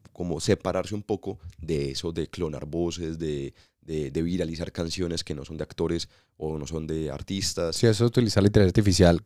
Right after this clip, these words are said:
Speaker 1: manera
Speaker 2: correctamente.
Speaker 1: responsable.
Speaker 2: Sí.
Speaker 1: Entonces me parece muy interesante. Em, ahí están mis dos mo-, no-, mis dos noticias. Eh, Moisés, em, dice que en vez de utilizar la clonación de voces,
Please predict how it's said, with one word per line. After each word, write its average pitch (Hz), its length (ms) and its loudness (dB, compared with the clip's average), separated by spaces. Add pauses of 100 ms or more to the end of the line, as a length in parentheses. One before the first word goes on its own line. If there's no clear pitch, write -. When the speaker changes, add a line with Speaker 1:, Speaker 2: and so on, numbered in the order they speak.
(220)
Speaker 1:
manera - 0 - (280)
Speaker 2:
correctamente. - 0 -
Speaker 1:
responsable. 90 600 0
Speaker 2:
Sí. 80 240 -4 (460)
Speaker 1:
Entonces 92 540 2
me 110 100 2
parece 85 180 0
muy 101 120 0
interesante. 139 580 -2 (380)
Em, 82 760 -2 (280)
ahí 98 200 2
están 107 220 0
mis 110 100 -2
dos 95 100 -2
mo-, 98 160 -4
no-, 107 260 -4
mis 101 220 -2
dos 95 120 2
noticias. 151 600 -4 (340)
Eh, 90 160 -2
Moisés, 107 680 2 (160)
em, 85 240 -8
dice 101 240 -2
que 90 260 -4
en 90 200 -6
vez 98 180 2
de 104 60 -2
utilizar 98 460 -4
la 95 200 -4
clonación 87 460 -4
de 85 60 -4
voces, 135 420 -2